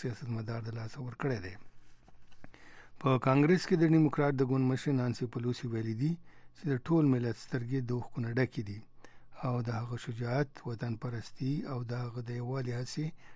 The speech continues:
ډېرې ستایلې دي. د هند جمهور رئیس نر-، نریندرا مودي هم د سناتور مکین د مرګ له کبله د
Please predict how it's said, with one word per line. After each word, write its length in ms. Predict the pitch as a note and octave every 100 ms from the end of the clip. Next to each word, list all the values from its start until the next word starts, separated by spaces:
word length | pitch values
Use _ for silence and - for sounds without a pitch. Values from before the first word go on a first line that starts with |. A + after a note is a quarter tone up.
| - C#3
ډېرې 320 | C3 B2+ B2 B2+ -
ستایلې 420 | - C#3 D3+ G#2+ F#2+
دي. 100 | A2 - - - - - - - - -
د 40 | C3+ C3
هند 160 | F3 E3
جمهور 300 | D#3+ C#3 D3+ D#3+
رئیس 120 | D3+
نر-، 320 | C#3+ C3+ C3 C3
نریندرا 420 | B2+ C#3 D#3+ C3 C3
مودي 260 | A#2+ A2+ B2 B2+
هم 120 | D3
د 60 | A#2+ A2
سناتور 360 | A#2+ A2+ B2+ A#2+
مکین 300 | G#2+ - A#2+
د 80 | A2 A2+
مرګ 140 | B2 A#2
له 40 | A2+
کبله 320 | A#2+ G#2+ A#2 E3 - - -
د 20 | -